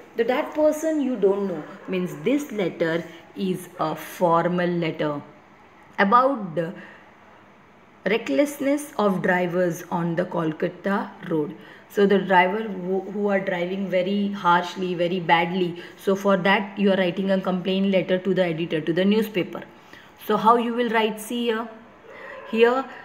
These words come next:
you can first will come sender address. See, uh, the left hand side I have given the topic, sender address, date, receiver, subject, salutation, body.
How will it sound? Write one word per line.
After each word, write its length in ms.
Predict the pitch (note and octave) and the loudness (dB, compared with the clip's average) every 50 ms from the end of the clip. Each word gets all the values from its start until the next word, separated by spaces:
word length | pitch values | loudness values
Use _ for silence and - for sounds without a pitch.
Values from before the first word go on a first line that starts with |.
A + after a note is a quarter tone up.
| - - | -2 0
you 120 | G3 G#3 | 2 4
can 200 | G3+ A3 G#3 G3+ | 4 4 4 4
first 380 | G3+ G3+ G#3+ G#3+ A3+ A3 - - | 2 2 2 2 2 0 -4 -2
will 200 | G#3+ A3 G#3+ G#3+ | 0 2 2 4
come 200 | - A3 G#3+ A3 | 2 2 0 0
sender 320 | G#3 - G3+ F#3+ G3 G3+ | 0 2 2 2 4 4
address. 380 | G#3+ G3 E3+ D3+ - D3+ C#3 C#3 | 4 4 4 2 2 -2 -4 -4
See, 460 | - - - - B3 A3 G3 G3+ G3+ - - - - - - - | -6 -12 -10 -6 -6 -6 -6 -8 -12 -18 -18 -20 -20 -14 -4 0
uh, 320 | F3 E3+ E3 E3 D#3+ - - - - | 2 2 4 2 2 -2 -4 -10 -4
the 120 | F#3 G3+ G3 | 2 4 6
left 260 | F#3+ F3+ - - - | 6 6 4 2 -2
hand 160 | A#3 A#3+ A3 | -4 -2 0
side 240 | A#3 A#3 G#3+ G#3+ G#3+ | 0 0 0 2 0
I 80 | A3 | 0
have 220 | G#3 G3 G#3 F#3+ F3 | 0 0 -2 -2 -2
given 220 | F#3+ F3+ G#3+ G#3 | -4 -4 -4 -2
the 100 | G3+ G#3+ | -4 -2
topic, 380 | G#3 G#3 F#3+ F3+ F3+ F3+ E3 - | 0 0 0 0 0 -2 -4 -2
sender 260 | - F3+ F3 F3+ G3 | -2 -2 0 2 2
address, 480 | F#3+ G3 F3+ D#3 F3 F#3 F#3 F3+ F3 D#3 | 0 0 -2 -2 0 0 0 0 -2 0
date, 420 | - F3 F3 F3+ F3+ F#3 F3+ - | 0 2 4 4 4 2 2 0
receiver, 560 | F3+ E3+ E3+ - - F#3+ F3+ F3 F#3+ F#3 F#3 F3+ | -2 -2 -2 -2 -2 -2 0 0 0 0 0 -2
subject, 680 | - - C3+ E3+ E3 D#3 D3 - G3 F#3 F3+ F3+ - - | -2 0 0 0 0 -4 -2 0 0 0 0 -2 -4 -2
salutation, 760 | G3+ F3 E3 E3+ F#3 E3+ F#3+ F#3 F3+ F3+ - F#3+ F#3 F3+ | -2 0 0 0 0 2 4 2 2 2 -2 -4 -4 -2
body. 280 | D#3+ E3 E3 E3 E3+ | 0 0 0 0 -2